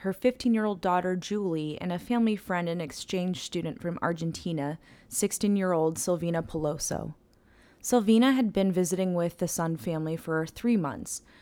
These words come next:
They'd already gone to Disneyland and had explored the sights of the Bay Area.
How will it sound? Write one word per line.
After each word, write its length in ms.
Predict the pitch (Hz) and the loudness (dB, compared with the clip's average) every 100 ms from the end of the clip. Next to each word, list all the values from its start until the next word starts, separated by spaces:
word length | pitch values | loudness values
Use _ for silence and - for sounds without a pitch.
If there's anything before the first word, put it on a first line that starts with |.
| - - | -20 -2
They'd 160 | 196 190 | 4 8
already 240 | 175 175 | 8 6
gone 220 | 170 170 | 4 2
to 80 | 160 | 2
Disneyland 760 | 170 208 214 214 202 196 190 180 | 2 2 2 0 2 2 0 2
and 140 | 175 | 2
had 220 | 175 160 - | 2 0 -4
explored 480 | - - 190 180 | -6 -6 0 0
the 80 | 165 | 0
sights 320 | 160 156 160 | -2 -4 -4
of 120 | 170 156 | -4 -6
the 80 | |
Bay 240 | 156 151 143 | -2 -2 0
Area. 540 | 147 143 - - 175 | -4 -4 -4 -6 -8